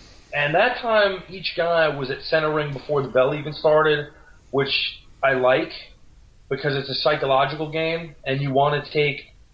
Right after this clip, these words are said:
that center of the ring and control it. But almost immediately, Fury took a step back, made Wilder chase him, circled, and now Wilder is in the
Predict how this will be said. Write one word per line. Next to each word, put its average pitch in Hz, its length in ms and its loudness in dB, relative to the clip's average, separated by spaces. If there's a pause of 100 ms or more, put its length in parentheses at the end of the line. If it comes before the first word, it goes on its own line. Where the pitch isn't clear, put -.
(140)
that 135 180 0
center 143 260 -2
of 135 100 0
the 131 80 -2
ring 135 220 -2
and 131 100 -4
control 131 460 0
it. 170 140 -2 (920)
But - 240 2 (340)
almost 175 340 2
immediately, 135 840 -2 (120)
Fury 147 340 0
took 165 160 -2
a - 40 -10
step - 320 0
back, 143 320 4
made 135 180 -2
Wilder 135 300 2
chase 139 320 -6
him, 147 200 -6 (240)
circled, 139 420 -2
and 135 100 -4
now 135 520 2
Wilder 135 600 2
is 123 260 -4
in 123 380 -8 (500)
the 120 420 -6